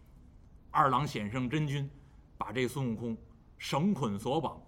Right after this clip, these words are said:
天兵天将押解孙悟空回转天庭之上，来到凌霄宝殿。玉皇大帝一看，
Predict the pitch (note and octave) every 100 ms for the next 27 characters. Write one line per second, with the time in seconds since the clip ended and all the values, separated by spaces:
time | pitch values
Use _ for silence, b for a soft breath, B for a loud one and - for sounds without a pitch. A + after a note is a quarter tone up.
0 | - - - - - - - - - -
1 | G3+ F3+ F3+ F3 E3 E3 D3 A#2 D#3 -
2 | F3+ F3 C3 G3 F#3 C3+ A2+ D#3+ D#3+ -
3 | D#3+ E3+ G#2+ - G#3 F3 E3 E3+ F#3 E3
4 | A#2+ b b b - C3 G3+ D#3 D3 A3
5 | A3+ G#3+ F#3 A#2+ A#2 G3+ C#3+ - - -
6 | D#3 A#2+ C#3 D#3+ C#3 C3 C#3 C3+ - G3+
7 | A2